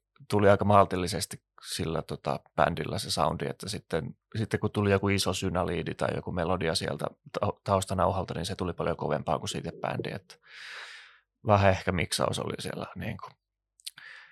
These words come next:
löyhemmässä päädyssä sitten tuolla keikalla, että ois, ois saanut olla siellä ihan, niinku, edessä, että ois tullut täysillä,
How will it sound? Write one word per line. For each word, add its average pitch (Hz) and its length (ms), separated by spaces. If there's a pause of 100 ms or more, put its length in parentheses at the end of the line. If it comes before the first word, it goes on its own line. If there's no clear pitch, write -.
(840)
löyhemmässä 92 720
päädyssä - 440
sitten 87 340
tuolla 95 220
keikalla, 87 400
että - 280
ois, 90 260 (400)
ois 104 200
saanut 101 200
olla 92 180
siellä 85 260
ihan, 95 200
niinku, 85 180
edessä, 85 420
että - 240
ois 80 140
tullut 80 320
täysillä, 80 580